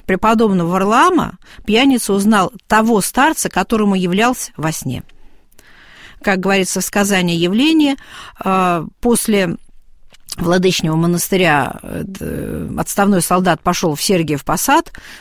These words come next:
э, поклониться мощам преподобного Сергия, а на обратном пути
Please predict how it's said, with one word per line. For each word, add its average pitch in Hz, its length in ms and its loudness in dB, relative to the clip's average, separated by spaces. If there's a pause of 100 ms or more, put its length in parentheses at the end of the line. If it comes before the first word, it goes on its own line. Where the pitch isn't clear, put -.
(140)
э, - 160 -6
поклониться 202 540 0
мощам 196 320 0
преподобного 180 600 0
Сергия, 170 460 0
а - 20 0
на 185 100 2
обратном 202 480 0
пути 185 500 0